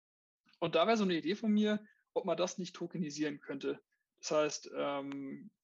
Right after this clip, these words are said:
dann hat man einen Smart Contract zum Beispiel und der besagt, da zahle ich Geld ein und der besagt, okay, wenn ich nicht alle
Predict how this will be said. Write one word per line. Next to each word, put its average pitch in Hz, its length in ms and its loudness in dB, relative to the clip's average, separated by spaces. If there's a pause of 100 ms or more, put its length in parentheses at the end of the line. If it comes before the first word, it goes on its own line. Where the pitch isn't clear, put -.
(120)
dann 143 100 -10
hat 151 80 -8
man 156 100 -6
einen 147 80 -10
Smart 143 320 -2
Contract 214 460 4
zum 180 80 -4
Beispiel 175 640 2
und 143 340 -8
der 143 80 -2
besagt, 147 440 -2
da 139 80 -6
zahle 147 260 -2
ich - 120 -16
Geld 185 260 2
ein 160 380 0 (380)
und 151 160 -10
der 147 80 0
besagt, 147 420 -2
okay, 185 460 6
wenn 156 140 -4
ich - 160 -12
nicht 214 320 0
alle 170 520 -2